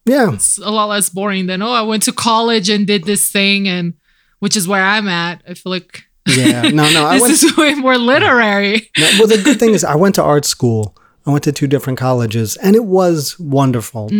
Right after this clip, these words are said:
Speaker 2: Mm-hmm.
Speaker 1: go and be like, "Oh, I, I'm great at this." You know, I'm at, like,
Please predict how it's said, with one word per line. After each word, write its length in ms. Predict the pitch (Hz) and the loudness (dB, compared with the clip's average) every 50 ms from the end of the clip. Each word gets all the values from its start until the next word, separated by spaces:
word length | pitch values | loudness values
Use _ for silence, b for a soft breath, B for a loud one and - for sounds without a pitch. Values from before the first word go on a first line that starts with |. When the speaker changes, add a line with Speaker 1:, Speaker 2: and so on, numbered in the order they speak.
| 214 - | 0 0
Speaker 2:
Mm-hmm. 120 | - 202 | 0 0
Speaker 1:
go 320 | 202 131 127 123 123 123 127 | 0 0 0 2 0 0 -2
and 180 | 127 123 123 | -2 -4 -4
be 100 | 117 123 | -4 -2
like, 220 | 117 117 117 - - - | -2 -4 -4 -6 -4 0
"Oh, 360 | 175 202 208 180 135 113 110 - - | 0 2 4 2 2 0 -2 -6 -8
I, 400 | - - - _ - 127 135 143 | -12 -16 -16 _ -8 -4 -2 -2
I'm 180 | 147 151 143 | 0 0 -2
great 360 | 131 - 147 151 180 208 190 131 | -2 0 2 2 2 2 2 0
at 160 | 110 - - | -2 -4 -4
this." 360 | 117 104 104 - - - - | -4 -4 -4 -4 -6 -6 -6
You 220 | - 285 226 190 | -4 -2 0 0
know, 200 | 160 147 147 180 | 2 2 2 0
I'm 440 | 180 156 135 131 131 127 127 131 - - | 0 0 -2 -2 -2 -2 -4 -6 -8 -8
at, 180 | 165 143 135 143 | -8 -6 -6 -4
like, 320 | 135 127 123 117 104 - | -4 -4 -4 -4 -6 -10